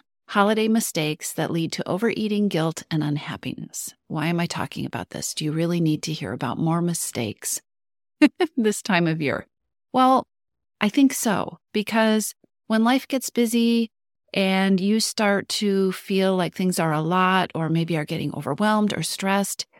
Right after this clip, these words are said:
it is so natural to look for ways to be more efficient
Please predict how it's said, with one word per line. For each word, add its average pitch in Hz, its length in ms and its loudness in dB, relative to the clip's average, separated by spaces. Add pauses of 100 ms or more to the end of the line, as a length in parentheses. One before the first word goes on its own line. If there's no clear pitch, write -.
(180)
it 214 120 2
is 208 160 2
so 220 360 0
natural 208 880 0 (380)
to 190 200 0
look 196 320 0
for 190 340 -2
ways 170 640 -2
to 185 120 -4
be 170 300 -2
more 165 260 0
efficient - 640 -6